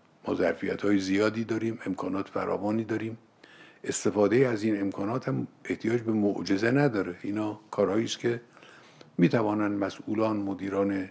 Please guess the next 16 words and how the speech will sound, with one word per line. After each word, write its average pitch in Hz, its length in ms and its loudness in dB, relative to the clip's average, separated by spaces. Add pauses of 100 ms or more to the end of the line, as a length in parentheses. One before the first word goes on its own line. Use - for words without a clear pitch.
(160)
ذی 98 180 0
ربط 113 400 6 (680)
با 101 420 8 (220)
اهتمام، 117 800 2 (340)
با 101 220 2
احساس 101 360 -4
مسئولیت 101 720 -2 (800)
و 95 300 2 (340)
همت 117 760 4 (200)
بالا 123 420 6
می‌توانند 107 600 -6
این 107 140 -8 (920)
مسائل 90 420 -2
رو 98 220 -4
حل 104 220 -2
کنند. 95 360 -6